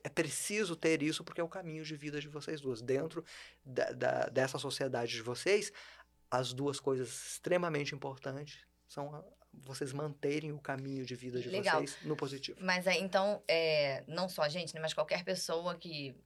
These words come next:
Speaker 2: enfim, que tem um sócio e eles têm uma empresa, o ideal seria fazer a numerologia do nome da empresa.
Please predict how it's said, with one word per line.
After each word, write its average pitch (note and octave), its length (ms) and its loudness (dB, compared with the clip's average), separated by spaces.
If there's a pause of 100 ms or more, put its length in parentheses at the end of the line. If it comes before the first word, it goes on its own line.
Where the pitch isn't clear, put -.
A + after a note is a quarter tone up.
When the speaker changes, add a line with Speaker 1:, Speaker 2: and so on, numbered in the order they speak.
Speaker 2:
enfim, D#3 200 -6
que C#3+ 100 -6
tem F#3 220 2
um F#3+ 80 -2
sócio A#3 520 4
e A3 80 -2
eles G#3+ 200 -2
têm A3 160 -2
uma G#3+ 120 -2
empresa, D3+ 540 -4
o D3 60 -6
ideal D3+ 320 2
seria F3 460 0
fazer E3+ 320 0
a - 20 -2
numerologia D#3+ 600 -2
do G3+ 160 -8
nome G#3+ 760 2 (480)
da F3 260 2
empresa. D3 640 0